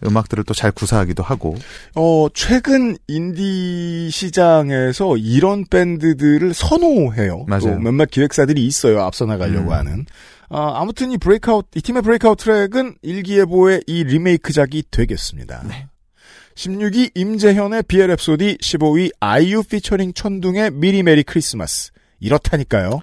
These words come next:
Speaker 1: 가요 캐롤의 뭐 클래식이라고
Speaker 2: 예.
Speaker 1: 봐야 되겠죠.
Speaker 2: 십사 위 제니의 You and Me, 십삼 위 전국 피처링 라토의 세븐, 십이 위 성시경, 박효신, 이석훈, 서민국, 빅스의 크리스마스니까.
Speaker 1: 뭐 역시 마찬가지입니다.
Speaker 2: 십일 위 악뮤의 러블리, 십 위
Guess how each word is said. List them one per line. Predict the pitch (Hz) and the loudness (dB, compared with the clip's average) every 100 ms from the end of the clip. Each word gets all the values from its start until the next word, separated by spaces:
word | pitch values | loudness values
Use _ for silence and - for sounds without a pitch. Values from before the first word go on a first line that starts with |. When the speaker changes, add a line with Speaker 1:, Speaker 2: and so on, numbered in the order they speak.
| - | -10
Speaker 1:
가요 | - 135 151 147 139 135 127 | -4 2 4 4 4 2 0
캐롤의 | - 175 156 127 151 | -2 0 0 0 -2
뭐 | 190 107 101 110 - | -4 -8 -10 -18 -6
클래식이라고 | 214 160 135 135 110 | 0 0 0 -2 -4
Speaker 2:
예. | |
Speaker 1:
봐야 | 92 78 | -8 -12
되겠죠. | 73 - 104 - - | -16 -20 -20 -20 -16
Speaker 2:
십사 | - 208 - 220 202 | -12 -10 0 4 4
위 | 208 247 175 | 4 -2 0
제니의 | 180 208 202 185 | 0 0 -2 -2
You | |
and | 180 175 | -4 -4
Me, | 190 208 | -6 -6
십삼 | - - 160 147 | -10 -8 -4 -2
위 | 160 | 0
전국 | 151 165 185 | 0 0 0
피처링 | 196 185 175 | 0 0 2
라토의 | 165 170 165 | 2 2 0
세븐, | 214 233 170 - _ _ - | 2 4 2 -4 _ _ -12
십이 | 202 202 214 | -6 0 0
위 | 202 147 | 0 0
성시경, | 208 220 202 202 180 | -2 0 0 2 0
박효신, | 160 156 156 160 143 | -2 0 0 0 -2
이석훈, | 131 135 131 139 127 | -2 -2 0 -2 -2
서민국, | 147 143 123 120 - | -2 -2 -4 -6 -6
빅스의 | 127 - 113 98 - | -6 -2 -2 0 -2
크리스마스니까. | - 175 - 190 180 - 175 165 156 101 69 64 69 | -6 -6 -4 -2 0 0 -4 -6 -6 -4 -4 -8 -10
Speaker 1:
뭐 | 110 | -8
역시 | 101 - | -4 0
마찬가지입니다. | 127 120 92 80 78 - - - - _ | 0 0 -6 -8 -12 -12 -18 -20 -20 _
Speaker 2:
십일 | - 180 190 196 196 | -6 -4 -2 -2 0
위 | 247 - | 0 0
악뮤의 | 160 170 175 175 165 | -2 0 0 4 6
러블리, | 156 143 147 135 87 71 101 | 6 4 0 0 -2 -10 -16
십 | - 147 | -12 -4
위 | 180 | -4